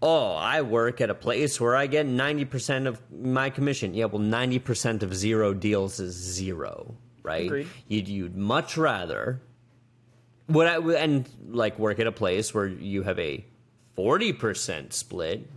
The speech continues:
Speaker 1: but you do a hundred deals a month. What I mean by that is you would much rather, like, you're saying it's because of the discoverability. Well, guess what? Uh, the viewership, the, the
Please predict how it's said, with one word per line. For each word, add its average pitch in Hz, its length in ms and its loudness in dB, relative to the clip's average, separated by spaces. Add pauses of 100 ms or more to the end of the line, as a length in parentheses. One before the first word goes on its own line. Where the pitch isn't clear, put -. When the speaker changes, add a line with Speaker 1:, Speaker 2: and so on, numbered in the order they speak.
(200)
Speaker 1:
but 101 180 0
you 101 200 -2
do 92 580 -2
a 90 80 -6
hundred 98 340 -4
deals 78 260 -4
a - 20 -14
month. - 340 -12 (420)
What 104 100 -2
I 101 60 -2
mean 202 280 2
by 92 180 0
that 73 400 -6 (1600)
is 104 600 -4 (1300)
you 127 240 2
would 131 220 2
much 135 480 2
rather, 156 560 2
like, 127 260 2
you're 147 100 4
saying 175 300 2
it's 143 120 0
because 131 240 -2
of 123 100 -2
the 120 80 0
discoverability. 95 840 -2 (120)
Well, 139 240 4
guess 123 360 0
what? 76 300 -8
Uh, 151 300 6
the 143 180 4
viewership, 117 600 2
the, 131 140 2
the 123 300 0